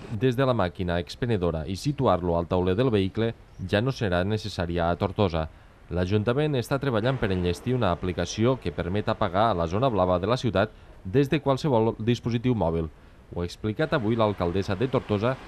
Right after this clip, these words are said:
abans del ple ordinari de maig. L'ordre del dia inclou la modificació de l'ordenança municipal de circulació que permetrà incloure el pagament amb mòbils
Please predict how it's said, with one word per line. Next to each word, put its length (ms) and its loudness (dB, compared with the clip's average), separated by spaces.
abans 260 2
del 160 0
ple 160 2
ordinari 480 2
de 80 -4
maig. 300 -2
L'ordre 400 2
del 160 -2
dia 240 0
inclou 400 0
la 80 2
modificació 640 -2
de 80 -2
l'ordenança 560 -2
municipal 420 -2
de 140 0
circulació 680 0
que 80 -2
permetrà 640 -2
incloure 480 0
el 80 0
pagament 400 0
amb 160 -2
mòbils 460 0